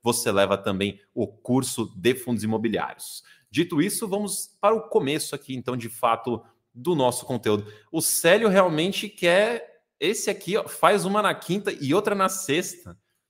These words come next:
Aí sim. <laughs> Daqui a pouco eu tô todo dia aqui fazendo live. Quem sabe é uma live diária, vocês iam gostar de uma live diária. É brincadeira.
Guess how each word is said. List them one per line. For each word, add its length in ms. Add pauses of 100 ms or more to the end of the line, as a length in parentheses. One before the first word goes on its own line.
(520)
Aí 240
sim. 480 (240)
<laughs> 100
Daqui 680
a 40
pouco 220
eu 40
tô 120
todo 240
dia 240
aqui 160
fazendo 320
live. 320 (200)
Quem 160
sabe 380
é 80
uma 140
live 320
diária, 580
vocês 160
iam 100
gostar 300
de 80
uma 140
live 200
diária. 240 (160)
É 80
brincadeira. 480